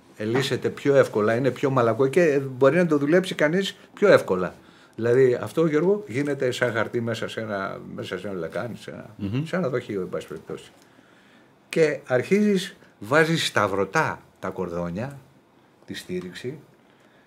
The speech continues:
Speaker 1: έτσι, πρέπει να είναι γύρω στα δύο τρία χιλιοστά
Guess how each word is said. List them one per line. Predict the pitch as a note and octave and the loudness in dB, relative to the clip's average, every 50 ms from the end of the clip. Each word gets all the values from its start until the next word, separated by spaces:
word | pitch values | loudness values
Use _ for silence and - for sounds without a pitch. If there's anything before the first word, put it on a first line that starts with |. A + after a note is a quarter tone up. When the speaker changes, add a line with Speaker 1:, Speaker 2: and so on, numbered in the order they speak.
| _ _ | _ _
Speaker 1:
έτσι, | - C3 B2 - A2 | -10 -10 -10 -10 -10
πρέπει | G#2+ A#2+ B2+ B2 B2 A#2+ | -6 -4 -4 -2 -2 -2
να | A#2 B2 B2 | -2 0 0
είναι | A#2+ A#2+ A#2+ A#2+ A#2 A2+ G#2 G2+ - - - _ _ _ _ _ _ _ _ _ _ _ _ | 0 0 0 -2 -2 -2 -2 -4 -6 -8 -14 _ _ _ _ _ _ _ _ _ _ _ _
γύρω | - G#2 G#2 A#2+ A#2+ A#2 | -12 -4 0 0 0 0
στα | A2+ - A2+ G#2+ | 0 -2 -2 -2
δύο | G#2+ B2+ B2 A2 | 0 0 -2 -2
τρία | F#2+ A2+ A#2+ A#2 G2+ | 0 0 0 0 0
χιλιοστά | F#2+ A2 G#2+ G#2 G2 - A#2 G#2+ G2 E2 - | 0 -4 -6 -6 -4 -4 -4 -4 -4 -6 -10